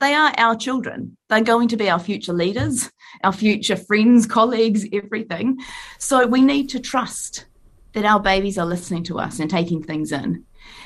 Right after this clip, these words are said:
And if we start with that place of trust, we are seeing the mana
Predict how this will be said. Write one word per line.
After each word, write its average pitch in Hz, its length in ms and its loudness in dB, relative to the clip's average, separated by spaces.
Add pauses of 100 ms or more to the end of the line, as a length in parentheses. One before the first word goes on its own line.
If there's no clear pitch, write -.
(120)
And 233 140 6
if 262 120 2
we 262 100 2
start - 380 0
with 247 120 -4
that 233 140 0
place 196 260 -2
of 175 80 -10
trust, 294 580 -6
we 226 180 4
are 226 140 2
seeing 220 420 2
the 180 80 2
mana 190 540 -2